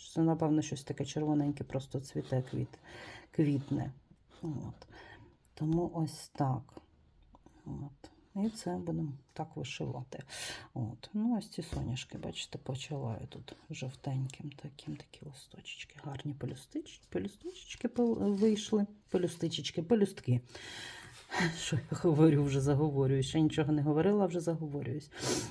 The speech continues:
От. Ну, якось так. Тобто,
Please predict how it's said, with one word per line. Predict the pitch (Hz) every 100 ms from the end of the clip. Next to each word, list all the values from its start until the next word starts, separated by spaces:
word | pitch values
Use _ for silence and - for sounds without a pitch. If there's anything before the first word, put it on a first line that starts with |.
| -
От. | - 147 131 - - - - _ _ _ _ - -
Ну, | 254 320 -
якось | 190 214 175 -
так. | - - - - _ - - - - - - - - - - _
Тобто, | - 226 208 -